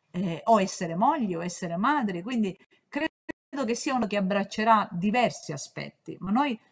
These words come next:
prima di tutto vogliamo promuovere la vita sopra ogni cosa,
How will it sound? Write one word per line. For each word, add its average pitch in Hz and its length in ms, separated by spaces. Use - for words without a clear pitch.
prima 226 300
di 208 120
tutto 285 380
vogliamo 175 380
promuovere 175 580
la 156 140
vita 208 420
sopra 160 380
ogni 151 260
cosa, 160 480